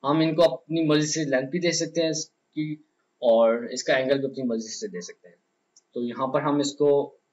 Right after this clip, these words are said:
ड्रा कर देते हैं, Like, फ़ोर्टी फ़ाइव। और अगर हमने एक दूसरी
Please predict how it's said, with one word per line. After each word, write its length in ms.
ड्रा 160
कर 180
देते 220
हैं, 180
Like, 260
फ़ोर्टी 220
फ़ाइव। 360
और 360
अगर 260
हमने 220
एक 220
दूसरी 760